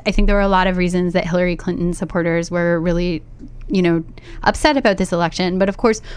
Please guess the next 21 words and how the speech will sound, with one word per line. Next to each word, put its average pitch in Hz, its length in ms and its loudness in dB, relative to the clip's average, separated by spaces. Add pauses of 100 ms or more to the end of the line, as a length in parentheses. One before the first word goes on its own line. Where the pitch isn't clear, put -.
(120)
one 320 180 4
of 285 120 2
those 185 200 2
reasons 170 480 0
is 170 260 -2
that 180 200 2
there 180 100 4
was 175 140 2
a 180 60 2
lot 170 180 4
of 170 100 0
excitement 170 640 -2
around 170 420 0
the 170 100 -2
idea 165 420 -2
of 175 120 -8 (180)
electing 175 380 0
our 170 140 0
first 175 260 -4
female 214 240 -4
president. - 540 -6